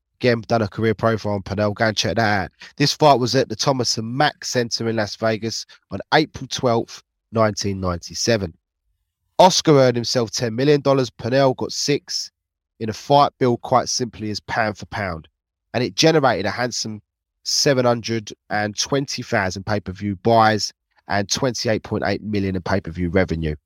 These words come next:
Oscar suffered a cut under his right eye in the third round following an accidental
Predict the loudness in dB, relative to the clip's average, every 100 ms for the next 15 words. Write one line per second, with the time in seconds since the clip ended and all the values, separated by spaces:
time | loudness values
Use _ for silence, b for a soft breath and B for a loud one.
0 | _ _ -20 _ _ _ _ _ 2 4
1 | 2 2 2 0 -2 2 2 2 _ 0
2 | 0 -2 0 2 4 4 2 0 -4 -10
3 | 0 4 4 4 2 2 0 -2 -2 -2
4 | 0 -2 -2 -6 -10 -2 0 0 -4 -6